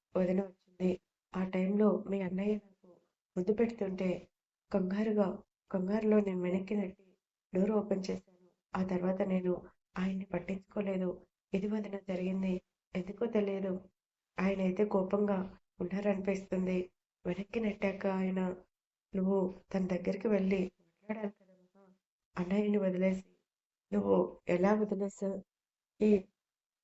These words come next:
నువ్వు అలా వదిలేసి అలా రావటం కరెక్ట్ కాదు కదా,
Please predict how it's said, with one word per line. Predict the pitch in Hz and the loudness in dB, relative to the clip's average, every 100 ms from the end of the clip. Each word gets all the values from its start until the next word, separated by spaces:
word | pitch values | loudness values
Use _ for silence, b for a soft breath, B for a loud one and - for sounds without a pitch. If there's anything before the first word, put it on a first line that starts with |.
| _ _ _ _ _ _ _ _ _ _ _ _ _ 208 | _ _ _ _ _ _ _ _ _ _ _ _ _ -2
నువ్వు | 220 214 | 4 6
అలా | 202 196 | 6 6
వదిలేసి | 185 185 190 208 - _ _ _ _ _ 180 175 _ _ | 2 -2 -2 -2 -2 _ _ _ _ _ _ _ _ _
అలా | 185 196 180 | _ -20 _
రావటం | 175 185 220 202 | -10 -10 _ _
కరెక్ట్ | _ 185 185 214 208 | _ _ _ _ -2
కాదు | 196 190 180 _ _ _ _ _ - | -2 -2 _ _ _ _ _ _ -2
కదా, | 202 | -2